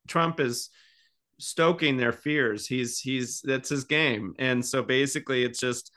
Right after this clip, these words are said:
I see the, you know, these people on January sixth as, as they're just gone. And it doesn't matter what we say to them or what we show them or what,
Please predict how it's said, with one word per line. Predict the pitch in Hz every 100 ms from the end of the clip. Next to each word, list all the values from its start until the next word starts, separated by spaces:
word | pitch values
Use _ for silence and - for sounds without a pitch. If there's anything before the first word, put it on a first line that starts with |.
| _ _ _
I | 131 135
see | - 151
the, | 131 135 131 131 - 113 _
you | -
know, | 147
these | 127 135
people | 135 147 135
on | 127
January | 123 131 123 123
sixth | 120 160 160 160 - - _
as, | 127 120 117 _
as | 120 113 113 - - - _ _ _
they're | - 160
just | 185 196 -
gone. | 127 131 170 107 101 - _ -
And | 131 131
it | 127
doesn't | 147 156
matter | 151 143
what | 131 143 147
we | 147
say | - 135 127
to | 143
them | 147 147 147
or |
what | 123 123
we | 139
show | 131 - 127 127
them | 135 135
or | 131
what, | 117 120